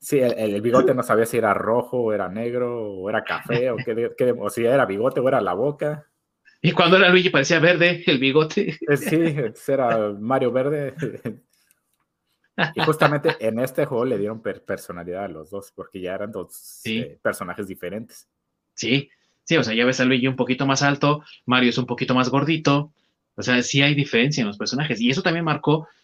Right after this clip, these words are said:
Speaker 2: el desarrollo de otros personajes en otros juegos, ¿no? Eh, recuerdo perfectamente bien que después de haber jugado Mario tres, tuve la oportunidad de jugar el de los Tiny Toon, y, o sea, podías ver a los personajes y tenían detalles, ¿no? Detalles que a lo mejor no hubieras visto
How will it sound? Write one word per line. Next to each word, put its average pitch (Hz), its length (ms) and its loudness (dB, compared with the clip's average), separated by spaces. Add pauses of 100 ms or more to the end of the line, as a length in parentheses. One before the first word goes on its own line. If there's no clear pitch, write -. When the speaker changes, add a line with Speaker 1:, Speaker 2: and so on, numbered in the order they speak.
(100)
Speaker 2:
el 117 240 4
desarrollo 120 460 2
de 117 80 4
otros 139 240 0
personajes 160 680 0 (220)
en 226 160 4
otros 254 240 4
juegos, 143 340 4
¿no? 135 300 0
Eh, 95 340 0
recuerdo 127 400 0
perfectamente 123 560 0
bien 120 200 2
que 107 160 2
después 117 240 2
de 123 60 6
haber 120 100 4
jugado 117 320 2
Mario 120 260 6
tres, 139 320 4 (320)
tuve 135 240 6
la 123 60 8
oportunidad 135 260 4
de - 40 -2
jugar 127 180 4
el 127 40 4
de 117 80 6
los 107 120 0
Tiny 127 260 4
Toon, 127 300 4
y, 104 180 -2 (240)
o - 140 -8
sea, 117 280 -2
podías 127 360 2
ver 139 140 6
a 143 60 4
los 107 220 0
personajes 117 720 0
y 104 140 -4 (400)
tenían 135 400 6
detalles, 131 640 2
¿no? 123 180 0
Detalles 135 480 0
que - 80 -2
a 107 60 0
lo 107 60 -2
mejor 139 160 0
no 147 60 0
hubieras 143 220 2
visto 143 360 2